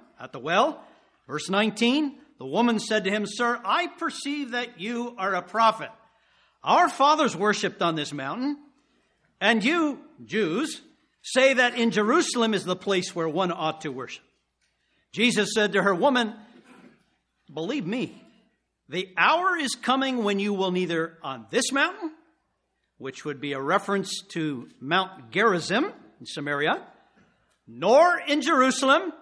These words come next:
where the Jewish temple was, "neither on this mountain nor in Jerusalem worship the Father. You worship what you do not know.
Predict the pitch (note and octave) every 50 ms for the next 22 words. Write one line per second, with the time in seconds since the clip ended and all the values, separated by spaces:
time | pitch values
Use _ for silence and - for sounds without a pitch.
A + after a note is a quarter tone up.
0 | _ _ _ _ _ _ _ _ - B2 A#2 B2+ B2+ A#2+ D3+ E3 F#3+ G3+ - -
1 | - A#3+ A#3 A#3 F#3+ D#3+ C3 C3+ C#3+ F#3 D4+ D4+ - - - _ _ _ _ _
2 | _ _ _ _ _ _ _ _ _ _ _ _ _ _ _ - D3+ D#3+ F3 E3
3 | D#3+ E3 F3 G3+ C#4+ - - C#4+ D4+ D4+ E4+ F4+ F#4 F4 C4 C4+ C#4+ D4+ D#4 A#3+
4 | D4 C4+ B3+ B3 A#3 - - A#3 B3 B3 A3+ - C#3 G3 A#3 - - A3+ A3 -
5 | A3 G#3 - A3+ G#3+ A3 A3 E3+ C3+ - - - - _ _ _ _ _ _ _
6 | _ _ _ _ _ _ _ _ - B2+ G3+ E4 G4+ F#4+ F#4 E4+ D4 D4+ - -
7 | D4+ C#4 C#4 C#4 - - - E3 E3 G#3+ C4 B3+ - G3 G#3+ A3+ G3 D3 - G#3+
8 | A3 A3+ G#3+ F#3 F#3 G3+ A3 - D#3 F3+ A3 A3+ F3 C3 -